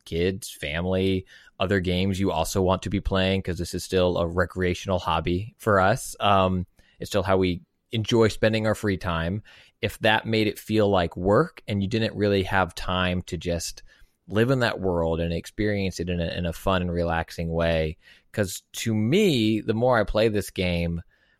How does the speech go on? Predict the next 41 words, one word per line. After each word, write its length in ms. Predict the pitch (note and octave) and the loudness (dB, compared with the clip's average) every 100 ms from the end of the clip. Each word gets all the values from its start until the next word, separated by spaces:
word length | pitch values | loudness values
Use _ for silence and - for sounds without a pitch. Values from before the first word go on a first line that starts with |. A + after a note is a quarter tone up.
| _ - | _ -6
the, 240 | G#2+ G#2 - | -2 -2 -2
the 100 | A#2 | -2
more 280 | G#2 A#2 G#2+ | 2 4 4
I 80 | F#2+ | 2
fall 260 | - F#2+ | 2 2
in 80 | F2 | 2
love 240 | E2+ E2+ | 2 0
with 180 | F2 - | -2 -4
it. 160 | D#2 D2+ | -10 -10
And 220 | - G2 G#2 | -4 -2 0
I 100 | G2+ | 0
have, 560 | G#2 G2+ F#2+ F2+ F2+ - | 2 2 4 2 -2 -6
uh, 560 | G2+ F2+ F2 E2+ E2+ F2 _ _ _ _ _ _ _ _ | 0 2 4 2 0 -4 _ _ _ _ _ _ _ _
two 180 | - G3+ | 0 2
examples 460 | G3 D3 C#3+ C3+ A2+ | 4 4 2 2 2
of 120 | G2 | 0
love 360 | G2 F#2+ G2 | 2 4 4
and 100 | G2 | 2
then 160 | F#2+ F#2 | 0 0
one 320 | G2 G#2 G#2 | 2 2 2
example 480 | G2+ G2 F#2+ F2+ F2+ | 0 0 -2 0 -2
of, 140 | E2 | -2
like, 280 | F2 E2+ E2 | -2 -2 -4
seeing 760 | - - G2 F#2+ F#2 F2+ F2 F2 - | -8 -4 -2 0 0 0 -4 -6 -6
cracks 400 | G2 F2+ - G#2 | 0 0 -2 -4
in 80 | |
the 100 | F#2+ | -2
armor, 460 | F2+ F#2+ B2+ F3 F3+ - - _ | 0 0 0 0 -4 -12 -20 _
uh, 240 | - F#2 F2 | -2 2 2
where 160 | F#2+ | 4
it's 160 | F#2 - | 2 2
like 180 | F#2+ - | -2 -2
so 220 | - C3+ | 2 2
many 160 | C3+ A#2+ | 2 0
systems 480 | - A#2+ - G2+ | -2 -2 -2 -2
are 100 | F#2+ | 0
working 360 | F2 F2+ F2 F2 | 2 0 -2 -4
in 100 | E2 | -2
this 160 | E2 - | -4 -4
game 360 | E2+ E2 D#2+ | -4 -2 -2
that 240 | D#2+ D#2 | -2 -4